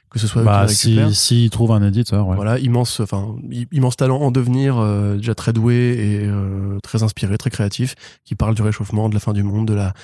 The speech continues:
Speaker 1: commercialisation de la bouffe et de pourquoi on est une race, euh, nulle.
Speaker 2: Et en plus, il est local.
Speaker 1: Et il est local, il est de chez nous,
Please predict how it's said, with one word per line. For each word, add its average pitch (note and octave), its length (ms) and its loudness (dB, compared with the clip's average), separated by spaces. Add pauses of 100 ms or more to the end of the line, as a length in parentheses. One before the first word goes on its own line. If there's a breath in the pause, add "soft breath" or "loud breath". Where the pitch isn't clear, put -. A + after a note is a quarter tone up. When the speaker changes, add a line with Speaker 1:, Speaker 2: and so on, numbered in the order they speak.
(220 loud breath)
Speaker 1:
commercialisation A2 560 0
de G#2+ 40 2
la G#2 100 2
bouffe G#2 280 -4
et G#2 40 0
de F#2+ 100 -2
pourquoi - 260 -6
on G#2 60 -2
est G#2 100 0
une G2+ 80 -2
race, A2 320 -4
euh, G#2 80 -4
nulle. G2+ 380 -2 (180 loud breath)
Speaker 2:
Et A#2 60 2
en G#2 80 4
plus, - 340 0 (460)
il B2 160 2
est C3+ 60 4
local. B2 440 0 (180)
Speaker 1:
Et G#2+ 100 -12
il A#2 60 -2
est E3+ 60 0
local, G3 300 0
il D#3 100 2
est F3 60 0
de E3+ 80 2
chez C#3 160 0
nous, G#3 240 -2